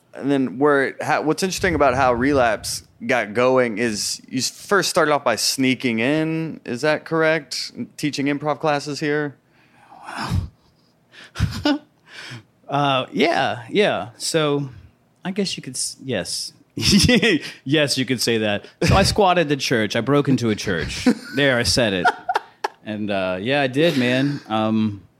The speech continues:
Speaker 2: and, uh, while I was in here, I found the keys and saw that nobody was in here, really, and it was kind of, it was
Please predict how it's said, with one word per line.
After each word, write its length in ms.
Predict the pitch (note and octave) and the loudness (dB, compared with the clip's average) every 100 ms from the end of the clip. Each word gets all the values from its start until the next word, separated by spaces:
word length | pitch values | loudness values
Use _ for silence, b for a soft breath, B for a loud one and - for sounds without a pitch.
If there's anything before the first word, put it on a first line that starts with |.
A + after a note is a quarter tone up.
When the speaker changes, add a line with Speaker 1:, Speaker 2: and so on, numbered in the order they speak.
| _ _ _ _ - | _ _ _ _ -4
Speaker 2:
and, 360 | A2 G#2+ G#2+ | -2 0 -2
uh, 160 | G2+ F#2+ | -2 -2
while 220 | G2 G#2 | 0 0
I 60 | A2+ | 0
was 180 | A2 A2 | -2 -4
in 120 | A2 | -4
here, 160 | A2 G#2 | -4 -4
I 60 | |
found 280 | - G#2 G#2+ | -4 -4 -4
the 60 | G#2 | -4
keys 580 | - G#2+ G#2+ G#2+ A2 | -4 -2 -2 -4 -4
and 200 | F2 F2 F2 b b b | -6 -8 -10 b b b
saw 300 | - G#2 G2+ | -4 0 0
that 120 | G2+ | 0
nobody 420 | G#2 G#2 A2 A2 | -2 0 -2 -2
was 480 | G#2+ G#2+ G#2 - - _ _ _ _ _ _ - | 0 -2 -2 -4 -6 _ _ _ _ _ _ -4
in 200 | A2+ D3+ | 0 0
here, 220 | A#2 G2+ | 0 0
really, 380 | F#2 F#2 G#2 A#2+ | 0 0 0 0
and 300 | F#2 F2 - | -2 -4 -10
it 40 | G2 | -8
was 160 | G2+ | -6
kind 200 | - A2 | -2 -2
of, 220 | G#2+ G2+ - _ _ _ _ _ - | -2 -4 -14 _ _ _ _ _ -6
it 60 | |
was 320 | A#2 G#2+ - | -4 -2 -6